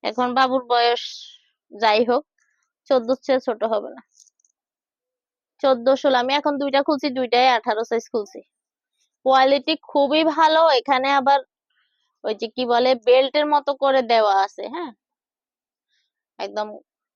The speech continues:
অনেক সুন্দর। এখানেও বর্ডার করে দেওয়া আছে, এখানেও বর্ডার করে দেওয়া আছে। কোয়ালিটি অনেক বেশি better। <coughs> তো তিনটা কালারই দেখিয়ে দিচ্ছি।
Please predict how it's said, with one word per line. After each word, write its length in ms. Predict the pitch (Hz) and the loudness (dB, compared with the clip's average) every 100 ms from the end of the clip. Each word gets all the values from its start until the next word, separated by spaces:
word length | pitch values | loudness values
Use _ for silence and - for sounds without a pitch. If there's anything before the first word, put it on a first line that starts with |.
| _ | _
অনেক 200 | 233 233 | -4 -4
সুন্দর। 300 | - 247 202 214 | -4 -10 -4 -4
এখানেও 360 | 226 247 247 | -2 -2 0
বর্ডার 280 | 247 233 226 | 0 0 0
করে 200 | 233 233 | -2 -2
দেওয়া 220 | 226 226 202 | 2 2 2
আছে, 140 | - | -2
এখানেও 320 | 202 240 233 233 | -6 -6 -4 -2
বর্ডার 240 | 220 214 | 0 -2
করে 180 | 220 214 | -2 -4
দেওয়া 220 | 208 208 202 | 0 0 -2
আছে। 180 | - - | -4 -8
কোয়ালিটি 460 | - 233 247 247 262 - | -2 0 0 -2 -4 -4
অনেক 300 | 294 311 320 262 | -4 -2 -4 -2
বেশি 240 | 254 - | -4 -4
better। 300 | 254 - - - _ _ _ - | -14 -14 -16 -16 _ _ _ -6
<coughs> 280 | - - 370 262 | -2 -2 0 2
তো 80 | 254 302 _ _ _ _ _ _ _ _ _ _ - - - - - | 2 2 _ _ _ _ _ _ _ _ _ _ -20 -20 -20 -20 -18
তিনটা 260 | - 262 285 | -10 -2 2
কালারই 340 | 302 285 285 | 4 6 6
দেখিয়ে 280 | 285 285 285 | 4 2 2
দিচ্ছি। 200 | 277 254 | 0 -2